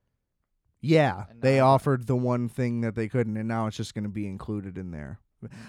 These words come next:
Speaker 1: I, maybe Spotify will just buy Patreon is a prediction, but it seems like they're both just developing their own, and it might just get cornered,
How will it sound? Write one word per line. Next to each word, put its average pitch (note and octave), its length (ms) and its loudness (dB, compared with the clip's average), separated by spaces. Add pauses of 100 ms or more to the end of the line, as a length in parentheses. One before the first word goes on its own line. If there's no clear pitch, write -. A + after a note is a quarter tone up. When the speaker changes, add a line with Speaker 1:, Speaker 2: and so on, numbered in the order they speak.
(120)
Speaker 1:
I, E3 340 4
maybe D3+ 500 6
Spotify C3 720 2
will A#2+ 120 0
just A2+ 240 -4
buy G#2 320 0
Patreon C#3 720 -4
is C3 120 -6
a C3 40 -8
prediction, C#3+ 680 -4
but B2+ 220 4
it C3 120 0
seems F3+ 240 2
like D#3+ 160 6
they're D3+ 120 2
both C#3+ 300 0
just C3 180 -6
developing A#2+ 560 -2
their G#2 140 -4
own, G#2 260 -4
and G2+ 120 -6
it - 20 -8
might F#2 200 -10
just - 200 -12
get F2+ 140 -10
cornered, A#2+ 440 -4